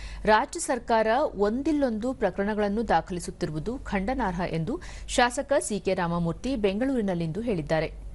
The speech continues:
ಸರ್ಕಾರದ ವಿರುದ್ಧ ಮಾತನಾಡುವ ಪ್ರತಿಪಕ್ಷಗಳ ಶಾಸಕರನ್ನು ಹತ್ತಿಕ್ಕುವ ಕೆಲಸ ಮಾಡಲಾಗುತ್ತಿದೆ ಎಂದು ಹೇಳಿದರು.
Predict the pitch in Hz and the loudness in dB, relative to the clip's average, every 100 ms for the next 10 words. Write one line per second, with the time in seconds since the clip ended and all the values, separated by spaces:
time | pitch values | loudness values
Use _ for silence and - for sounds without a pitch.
0 | - - - - - 294 269 - 359 320 | -12 -14 -16 -10 0 2 2 2 0 2
1 | 339 247 233 240 285 202 170 202 190 185 | 0 2 0 -2 0 0 0 0 0 0
2 | 226 196 - - 220 - 220 233 233 170 | 0 -2 -4 -4 -4 -2 0 0 0 -2
3 | - 190 180 170 180 190 196 254 - 208 | -2 -2 -2 -2 -2 -2 -2 -6 -2 -2
4 | 180 175 185 254 226 190 180 170 170 170 | 0 0 0 0 0 2 0 0 -2 -2
5 | 170 170 160 226 240 160 156 | 0 -2 -4 -2 -2 0 -2